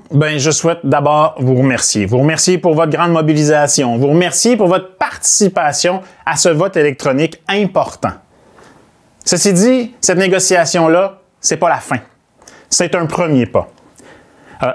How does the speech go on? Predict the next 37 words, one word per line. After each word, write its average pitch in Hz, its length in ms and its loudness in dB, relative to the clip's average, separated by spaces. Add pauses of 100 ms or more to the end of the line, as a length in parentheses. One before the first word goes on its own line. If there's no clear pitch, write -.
(120)
il 151 80 0
faut, 220 300 0
on 208 180 4
a 247 60 4
reconnu 220 420 2
les 175 80 4
difficultés 120 460 -2
du 110 100 -4
système 104 260 -2
scolaire. - 360 -6 (200)
On 226 180 0
connaît 220 360 2
les 139 180 2
enjeux 123 320 2
du 113 140 0
réseau. 98 340 -4 (1040)
Maintenant, 131 560 -2 (560)
il 139 140 0
faut 151 240 0
effectivement 131 580 0 (420)
continuer 151 520 0
d'y 117 100 -2
travailler. 87 460 -4 (1400)
On 156 120 0
a 202 40 0
ouvert 220 260 0
la 208 120 0
voie 226 160 2
à - 20 2
un 196 80 2
questionnement 208 500 -2
collectif. - 800 -6 (100)
Comme 180 180 0
société, 180 920 0 (260)
qu'est-ce 233 320 -2
qu'on 143 200 0
souhaite - 440 -2